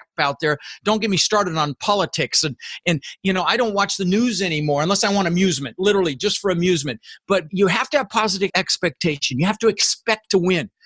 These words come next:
You can't operate from fear, and, and focus is also critical. But I'll give you a great positive expectation example. So I want, you know, I'm a wide guy. I'm a really wide guy.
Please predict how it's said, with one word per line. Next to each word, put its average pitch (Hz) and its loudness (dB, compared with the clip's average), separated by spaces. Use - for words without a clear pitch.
You 156 -2
can't 226 -2
operate 214 0
from 190 -4
fear, 220 2
and, 151 -4
and 160 0
focus 254 0
is 202 0
also 208 0
critical. 185 -2
But 185 -2
I'll 190 2
give 254 -4
you 240 0
a - -8
great 196 0
positive 180 -2
expectation 160 0
example. 127 -2
So - -4
I 175 0
want, 226 -2
you 202 -4
know, 190 -2
I'm 220 0
a 247 2
wide 190 0
guy. 131 -2
I'm 156 -8
a 160 -4
really 214 0
wide 170 0
guy. 135 0